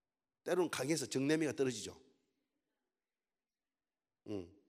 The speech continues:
해대도 너무 한다. 너무 이해를 못 해준다. 막 이러고 싶을 때도 있죠. 아, 우리끼리니까. 이야기를 한번 해보자니까요.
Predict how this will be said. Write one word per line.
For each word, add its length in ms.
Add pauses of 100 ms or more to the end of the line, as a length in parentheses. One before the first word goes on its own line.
(960)
해대도 360
너무 260
한다. 220
너무 480
이해를 300
못 160
해준다. 260
막 100
이러고 180
싶을 240
때도 180
있죠. 240 (720)
아, 100
우리끼리니까. 960 (1300)
이야기를 360
한번 220
해보자니까요. 640